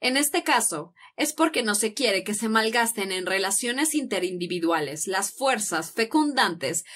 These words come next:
que son necesarias para la prosperidad de las cosechas y, por consiguiente, para el bien de la comunidad. Por respeto a los poderes adheridos a la fecundidad es por lo que se ordena economizarlas.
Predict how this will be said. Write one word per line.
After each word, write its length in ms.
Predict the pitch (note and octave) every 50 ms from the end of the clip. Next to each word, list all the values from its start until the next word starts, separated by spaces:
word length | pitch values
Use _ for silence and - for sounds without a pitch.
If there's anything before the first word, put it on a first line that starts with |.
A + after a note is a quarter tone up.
| - - _ _
que 120 | B3+ B3+
son 260 | B3+ - E4 E4+ E4+
necesarias 640 | F4+ G4 F#4 F#4 E4+ - D#4+ C#4 G#3+ F#3+ F3 F3 -
para 220 | - G3 F3+ F3
la 220 | E3+ F3 F3+ F3+ -
prosperidad 680 | - C4+ C#4+ C#4+ - - D4 C#4+ D4 C#4+ A#3 A3 F#3+
de 120 | F3 E3+ E3+
las 220 | E3+ F3 F3 -
cosechas 640 | - A#3 A#3 - D4+ B3 G#3 - - F3 D#3 D#3+ - - - - - _
y, 180 | - A3+ A3
por 240 | G#3+ - F3 E3+ E3+
consiguiente, 840 | - A3 A#3 A3+ - D#4+ D#4 D#4 D4+ A#3+ G3+ G3 - E3+ E3+ F3+ - - - _ _
para 280 | - A#3+ A#3+ A#3+ A#3+ A#3+
el 100 | A#3 A3+
bien 220 | C#4 C#4+ D4 D4
de 80 | E4+ E4+
la 120 | D#4+ D#4+
comunidad. 580 | - B3+ A3+ G#3 G3 F#3 F3 D3+ C#3+ G2+ - - _ _ _ _ _ _ _ _ _ _ _ _ _ _ _ _ _ _ _ _ _ _
Por 180 | A#3+ A#3+ B3
respeto 560 | B3+ B3+ B3+ - - D4 C#4+ C#4 C#4+ A3 G3
a 80 | F#3 F3+
los 180 | F#3 G3 G3 -
poderes 520 | - A3+ A3 A3+ G#3+ G3+ F3+ E3+ E3 -
adheridos 600 | G#3 G3 G3 G3 G3+ A3+ B3 A3+ G3 E3 E3+ -
a 60 | G#3+ F#3
la 120 | F3+ F3+
fecundidad 840 | - - C#4 C#4 - - E4 D#4 D#4 E4+ E4+ A3+ G#3+ F#3 E3+ E3+ - - - - - -
es 140 | - C#4 C#4+
por 180 | - - - D#4
lo 120 | F4 E4+
que 100 | F4 E4+
se 200 | D#4 - B3+ A3+
ordena 560 | A3 G#3+ A3 G#3+ A#3 A#3 A3 G3 E3+ E3 E3
economizarlas. 1120 | F3 E3+ F3 F#3+ F3+ F3 F3 E3+ E3+ E3+ E3+ - F#3 E3 D#3 D3 D3 D3 D3 D3 - - -